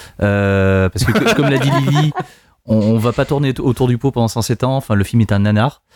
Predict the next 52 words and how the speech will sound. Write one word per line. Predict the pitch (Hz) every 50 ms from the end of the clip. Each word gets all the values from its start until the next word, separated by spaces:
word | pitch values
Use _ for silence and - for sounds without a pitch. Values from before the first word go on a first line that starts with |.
| _ _ _ _ _ -
Euh, | 95 95 95 92 92 90 92 92 92 92 92 90 90 90 90 90 90 90 90 90 92 92 92 92
donc | 92 101 101
voilà, | 98 101 101
si | 98 - - - 110
vraiment | 98 101 110 110 117 120 123 120
vous | 110 104 101 98
voulez | 98 98 101 104 107 110 110
voir | 101 98 104 110 110 104 95 -
un | 113 104
bon | 98 101 104 107
film, | - - - 113 110 110 110 107 101 98
quelque | - - 95
chose | - - 107
qui | - -
a | 107
du | 104 101 98
sens, | - - 110 107 110 113 104 - - 113
euh, | 101 98 95 92 92 92 92 - - - _ _
quelque | - 113 98
chose | - - 117 101
d'écrit, | 110 113 107 - - 113 113 113
de | 113
réfléchi, | 107 104 104 - - 107 - - 117 110
de | 110
bien | 104 107 107
réalisé, | 104 101 104 104 98 101 107 117 120 - - - _ _ _ _ -
barrez-vous. | 107 107 104 107 110 104 107 110 127 - _ _ - - -
<laughs> | 151 117 - - 147 - -
Clairement, | - 143 123 117 127 127
là, | 123 117 107 - - - -
<laughs> | - 180 - - 170 -
c'est, | - - - 120
c'est | 131 127
pas | - 131
le | 123
bon | 127 127 127
endroit | 120 117 123 123
pour | - 117 117 117
vous. | 131 170 180 _ - - - - - _ -
Mais | 110 135
par | - 151 143
contre, | - 170 165 -
si | - -
vous | 135 127 123 120
aimez | 123 123 131 139
les, | 139 123 113 113 -
les | 113 110 104
trucs | - - 139 -
complètement | 147 139 120 135 113 135
éclatés | 131 123 - 127 120 - 127 123
au | 117
sol, | 107 - - 131 135 131 127